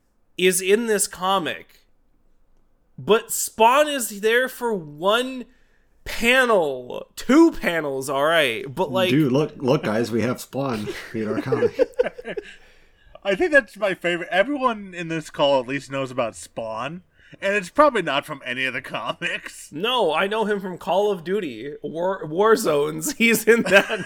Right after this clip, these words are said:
Speaker 1: now.
Speaker 3: <laughs> You probably know him from Mortal Kombat or Soul Calibur.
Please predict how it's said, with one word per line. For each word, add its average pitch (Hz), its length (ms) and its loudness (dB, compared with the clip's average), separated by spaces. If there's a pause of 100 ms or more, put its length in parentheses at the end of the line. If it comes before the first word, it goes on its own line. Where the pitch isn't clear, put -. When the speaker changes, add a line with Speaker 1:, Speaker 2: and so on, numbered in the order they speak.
Speaker 1:
now. - 460 -6 (200)
Speaker 3:
<laughs> - 840 -18
You 247 80 0
probably 330 260 4
know 262 180 2
him 208 60 -8
from 175 220 -12
Mortal 156 360 -2
Kombat 147 720 0
or 104 120 -12
Soul 147 400 -8
Calibur. 151 960 -4